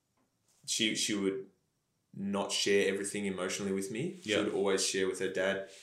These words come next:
Speaker 1: um, about a lot of the deep things. And
Speaker 2: Yeah.
Speaker 1: until I was trusted, ready, and she knew that I was gonna be her lifelong partner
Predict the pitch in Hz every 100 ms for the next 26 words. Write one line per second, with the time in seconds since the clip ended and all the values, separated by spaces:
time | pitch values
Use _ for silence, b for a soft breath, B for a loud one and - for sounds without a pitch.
0 | B B B B - 92 85 82 95 87
1 | - 92 95 95 90 87 92 - 101 123
2 | 180 - - _ - 90 101 - - 87
3 | 95 - 104 95 87 85 - - - _
4 | _ _ _ _ _ _ _ _ _ -
5 | 107 - 104 98 95 98 101 95 - 92
6 | 92 92 92 82 - - _ _ 92 92
7 | - 90 87 90 87 95 90 90 87 95
8 | 90 - 92 - 110